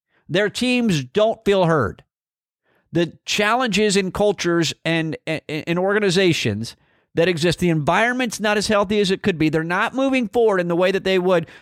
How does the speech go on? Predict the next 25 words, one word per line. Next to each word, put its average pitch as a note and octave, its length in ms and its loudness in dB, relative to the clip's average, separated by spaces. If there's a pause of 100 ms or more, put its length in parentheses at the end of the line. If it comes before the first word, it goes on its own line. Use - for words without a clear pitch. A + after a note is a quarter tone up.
They're F#3 180 0
losing A#3+ 560 0
key A#3+ 180 -4
talent. F3+ 340 0
Why? E3 460 0 (380)
'Cause F#3+ 340 0
the F3+ 220 -2
leader's G#3+ 360 0
not G#3 220 0
listening. D4+ 800 -2 (800)
And F3+ 100 -2
it's F#3 80 0
not C4 120 0
just C4 160 -2
one F#4+ 180 2
leader. A#3+ 220 2
It's, D#3+ 100 -2
like, B3+ 160 0 (140)
all A4+ 300 4
of D#4+ 40 0
them G#3+ 160 2
or G3 80 0
most G4+ 320 0
of D4 80 -2
them. C#3 240 -2